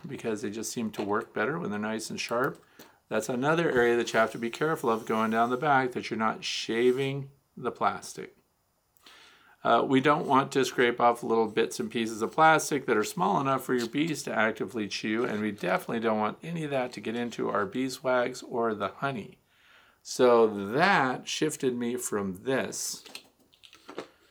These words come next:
to the wooden frame. So, wooden frames, beeswax. If you scrape the wood a little bit, who cares?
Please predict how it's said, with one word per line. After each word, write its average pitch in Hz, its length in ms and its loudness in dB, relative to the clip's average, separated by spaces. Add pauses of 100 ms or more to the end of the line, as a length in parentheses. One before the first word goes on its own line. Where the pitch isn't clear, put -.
(1300)
to 170 380 4
the 160 140 6
wooden 156 400 6
frame. 117 640 0 (1700)
So, 113 400 0 (840)
wooden 135 220 -2
frames, 131 640 -4 (400)
beeswax. - 760 -4 (440)
If 127 180 -2
you 139 60 -2
scrape 139 340 0
the 143 80 0
wood 147 220 2
a 156 40 4
little 151 200 2
bit, 165 340 -2 (240)
who 139 140 -4
cares? 104 560 -6